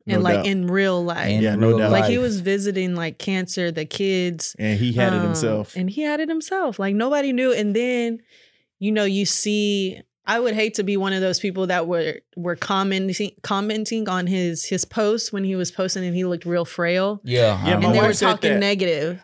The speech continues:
Speaker 1: Like, I
Speaker 3: Yeah.
Speaker 1: didn't,
Speaker 2: And
Speaker 1: like,
Speaker 2: I
Speaker 1: I didn't understand it. Like, the first thing that
Speaker 2: At
Speaker 1: came to my
Speaker 2: all.
Speaker 1: mind when I saw him the first time, I was like, "Oh,
Speaker 3: Get ready
Speaker 1: he,
Speaker 3: for a role.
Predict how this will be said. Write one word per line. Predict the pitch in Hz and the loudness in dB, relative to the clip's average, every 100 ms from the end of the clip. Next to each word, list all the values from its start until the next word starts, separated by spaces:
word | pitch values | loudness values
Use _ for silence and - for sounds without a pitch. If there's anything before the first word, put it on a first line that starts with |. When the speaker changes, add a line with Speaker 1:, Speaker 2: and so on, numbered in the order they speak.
| _ | _
Speaker 1:
Like, | 170 160 | 0 2
I | |
Speaker 3:
Yeah. | 185 | 2
Speaker 1:
didn't, | 208 - | 2 2
Speaker 2:
And | 226 | 4
Speaker 1:
like, | - | 4
Speaker 2:
I | 185 | 4
Speaker 1:
I | |
didn't | 202 | 2
understand | 185 175 214 190 | 0 0 0 2
it. | 156 | 4
Like, | 160 - | 2 0
the | 165 147 | -4 -4
first | - 190 190 | 0 0 0
thing | 190 | 2
that | 160 | 4
Speaker 2:
At | |
Speaker 1:
came | 165 | 4
to | 151 | 4
my | 147 | 2
Speaker 2:
all. | 147 | 2
Speaker 1:
mind | 147 151 139 | 0 0 0
when | 127 127 123 | 0 -2 -2
I | 110 | -4
saw | 110 143 147 | 0 0 0
him | 127 107 | 0 -2
the | |
first | 101 147 156 | 0 -2 -2
time, | 120 | -2
I | 120 | -4
was | 120 | -2
like, | 107 | 0
"Oh, | - | 2
Speaker 3:
Get | 104 | 2
ready | 110 | 2
Speaker 1:
he, | 107 | 0
Speaker 3:
for | 104 | -2
a | 98 | 0
role. | 101 101 | 0 -2